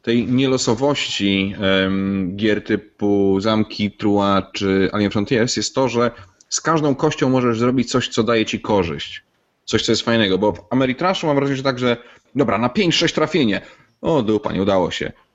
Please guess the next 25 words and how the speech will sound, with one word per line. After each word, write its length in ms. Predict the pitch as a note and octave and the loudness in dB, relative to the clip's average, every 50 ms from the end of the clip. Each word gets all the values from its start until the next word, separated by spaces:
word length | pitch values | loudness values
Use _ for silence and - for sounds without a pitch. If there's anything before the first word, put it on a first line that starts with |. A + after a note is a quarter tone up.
| - - | -6 -2
A 500 | G#2+ G#2+ G#2+ G#2+ G#2+ G#2+ G#2+ A2 A2 A2 G#2+ G#2+ | 0 2 2 2 2 2 2 2 2 0 0 -4
w 140 | - - | -10 -14
tych 200 | - - D3 C#3 | -4 -4 -4 -2
grach, 200 | - C#3+ C#3+ C3 | 0 -2 0 0
o 80 | C#3+ B2+ | 0 -4
których 340 | - - C3 C3 C3 B2+ - | -2 -2 0 0 0 0 0
ja 80 | C#3+ C#3+ | 0 0
mówię, 260 | D3+ D#3+ D#3+ F3 F3+ | 0 0 0 0 0
jest 160 | F3 E3+ - | -2 0 0
tak, 200 | - E3+ D#3 D3+ | -2 -2 -2 -4
że 360 | D3+ D#3 E3 E3 D#3+ D#3 D#3 | -6 -2 0 0 2 0 0
nieważne, 380 | C#3 D#3+ E3 F#3 F#3+ E3+ E3+ D3+ | 0 0 0 0 0 0 0 0
co 120 | - D#3+ | 0 0
wyrzucisz, 500 | C#3+ C#3+ E3 C#3+ E3 D#3+ - D#3 F#3 - - | 0 0 0 0 0 -2 -2 -6 -6 -6 -6
ta 80 | D#3 | -8
kość 300 | - - - F3+ D#3+ - E3 | -8 -2 -2 -2 -2 0 -2
może 200 | D#3+ D#3+ D#3 C#3+ | 0 0 0 0
ci 80 | D3 | -2
dać 80 | C#3+ C#3+ | -4 -4
jakąś 220 | C#3+ D3 C#3+ C3 - | -2 -2 -2 -4 -2
korzyść 320 | - D#3 D3 C#3+ D3 C#3 | -2 -2 0 2 0 0
w 40 | C3+ | 0
zależności 400 | C#3+ C3+ C3 C3+ C3+ C3 - C#3 | 0 0 0 0 0 0 0 -2
od 100 | - - | -2 -2
tego, 400 | - B2+ B2+ B2+ B2 B2 A#2+ | -2 -2 0 2 0 0 -2